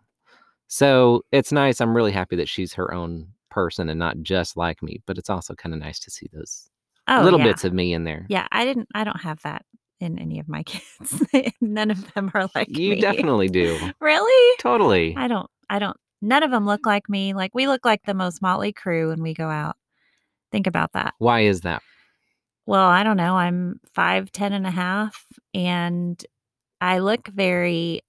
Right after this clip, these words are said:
Speaker 2: I, I call it gringa, but, you know, just American.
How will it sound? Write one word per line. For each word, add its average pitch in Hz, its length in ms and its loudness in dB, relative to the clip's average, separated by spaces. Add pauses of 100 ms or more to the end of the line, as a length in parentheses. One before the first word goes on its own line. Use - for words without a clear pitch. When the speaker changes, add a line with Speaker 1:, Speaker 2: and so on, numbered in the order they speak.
(220)
Speaker 2:
I, - 220 -2
I 180 100 -2
call 175 240 -4
it 190 160 -8
gringa, 170 560 -2
but, 175 240 -4
you 185 120 -2
know, 170 220 -4
just - 300 -12 (140)
American. 175 680 -4